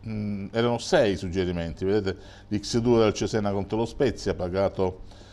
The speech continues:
eh, a uno e quarantacinque, cioè vittoria o pareggio dello Spezia, che tecnicamente è superiore al Cesena. Vi ricordo che lo Spezia quest'anno,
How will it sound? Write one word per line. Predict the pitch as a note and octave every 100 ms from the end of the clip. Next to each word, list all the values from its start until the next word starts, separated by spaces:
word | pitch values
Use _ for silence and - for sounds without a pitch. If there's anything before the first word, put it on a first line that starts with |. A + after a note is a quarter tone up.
| - - -
eh, |
a | C#2 G2
uno | G#2+
e | G2
quarantacinque, | G#2 G2+ G2 G#2 - G#2+ F#2 F#2+
cioè | F#2 G#2+ F#2+
vittoria | F#2 A#2+ A2 G2+ G2 G#2
o | F#2
pareggio | G2 G#2 F2 F#2
dello | F#2 G2
Spezia, | - - F2+ - - B2+ - -
che | G2+
tecnicamente | - - G2+ F#2 G2+ A2+ G2
è | F2+
superiore | G#2 F2+ G2 G#2+ G2 F2+
al |
Cesena. | - F#2+ G#2 F2 F#2+ G#2 - - - -
Vi | G#2
ricordo | B2 C3+ A2
che |
lo | A2+
Spezia | A#2 - G2+ - G2
quest'anno, | G2 - G#2 F2 E2+ F2 G2